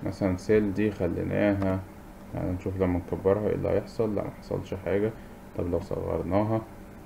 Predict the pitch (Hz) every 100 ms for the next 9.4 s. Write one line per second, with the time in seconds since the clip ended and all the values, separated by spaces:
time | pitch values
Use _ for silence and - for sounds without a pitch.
0 | - - - - - - - - - -
1 | 95 98 98 98 98 101 - 95 107 98
2 | 92 98 101 92 90 87 - 101 110 123
3 | - - 92 92 87 90 - - - 85
4 | 87 90 92 95 92 90 90 73 98 104
5 | 107 120 - - - - - - - -
6 | - - - - - - - - - 95
7 | 101 98 95 - 92 - 95 92 - 95
8 | 95 90 92 92 95 98 - - 90 85
9 | 87 92 95